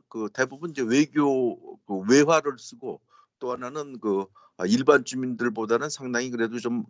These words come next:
그 생활 형편이 좀 낫다, 이렇게 봐야 될 것 같은데, 지금 그 마체고라 대사나 여러 그 외교관들 얘기를 들어보면, 어, 외교관들의 생활이 이 정도면은 일반 주민들의 생활은 상당히 어렵겠다, 이렇게 이제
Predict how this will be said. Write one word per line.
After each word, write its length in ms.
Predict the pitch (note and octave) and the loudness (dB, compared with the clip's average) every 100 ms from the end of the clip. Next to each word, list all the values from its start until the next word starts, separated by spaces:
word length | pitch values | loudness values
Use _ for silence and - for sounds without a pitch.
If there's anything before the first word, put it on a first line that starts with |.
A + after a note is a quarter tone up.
| - | -6
그 220 | F2+ D#2 | -4 -4
생활 320 | - C3+ A#2+ A#2 | -4 2 2 2
형편이 300 | G#2 B2 A#2+ | -2 -6 -6
좀 140 | C3 | -2
낫다, 440 | A2 F#2+ - A2+ | -2 -2 -2 0
이렇게 280 | G2+ G2 - | 0 -4 -4
봐야 160 | G#2 F#2+ | -2 -2
될 140 | F#2 | -4
것 160 | - F2+ | -10 -14
같은데, 420 | F2+ - A#2 F2 - - - _ | -14 -12 -6 -6 -6 -20 -20 _
지금 460 | - G#2+ B2+ C#3+ B2 | -10 -6 -4 -4 0
그 280 | A2+ G#2 F#2 | 4 4 4
마체고라 520 | A2 A2+ - A#2+ A#2 | 4 2 0 2 2
대사나 640 | G#2 A2 G2+ G#2+ A2+ B2 A2 | 2 0 0 -4 -2 -4 -2
여러 240 | G2+ G#2 | -2 -4
그 140 | F#2+ | -4
외교관들 640 | F2 G#2 A#2 A2 G#2 G#2+ F#2+ | -2 -2 0 -2 -2 -4 -6
얘기를 220 | F#2 F#2 | -10 -12
들어보면, 640 | - B2 F2+ G#2+ B2 D#2+ _ _ - _ | -8 -8 -8 -8 -8 -8 _ _ -20 _
어, 140 | E2+ D#2 | -4 2
외교관들의 920 | G#2+ C3 C#3+ C3+ C#3 C3 C3 C3+ E3+ | 6 8 6 6 4 4 0 0 -2
생활이 400 | - D3+ C3+ C#3+ | -4 -4 -4 -4
이 120 | A#2 | -2
정도면은 720 | A2+ A2+ G#2+ A2 A2 C3+ C#3+ | -2 -2 -4 -2 -2 -4 -6
일반 380 | A2+ A2 A2+ A2 | -4 2 2 2
주민들의 540 | - A2 G2+ G2 G#2 | -4 -4 -4 -2 -2
생활은 380 | F#2+ A2 G2+ B2+ | -4 -8 -8 -8
상당히 480 | - - - B2 B2+ | -8 -10 -4 -2 2
어렵겠다, 640 | G2+ G2 - G2+ - F#2 - _ _ | 2 2 -4 -8 -2 -2 -2 _ _
이렇게 260 | G2 F#2 | -8 -6
이제 120 | F#2+ | -8